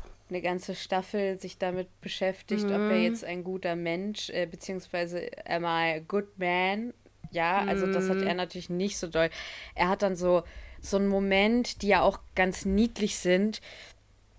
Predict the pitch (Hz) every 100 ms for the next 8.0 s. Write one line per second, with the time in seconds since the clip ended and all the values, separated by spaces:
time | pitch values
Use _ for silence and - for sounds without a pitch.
0 | - _ _ - - - 196 247 - 277
1 | 254 - 262 - - - 202 214 208 214
2 | 277 320 302 311 311 - - - - -
3 | - 240 240 233 - _ 202 226 - 240
4 | 254 233 233 226 233 - 233 226 226 -
5 | - 220 - - 254 240 220 220 202 196
6 | 214 254 - 254 220 - 226 226 233 233
7 | 247 226 247 339 285 - 247 240 214 190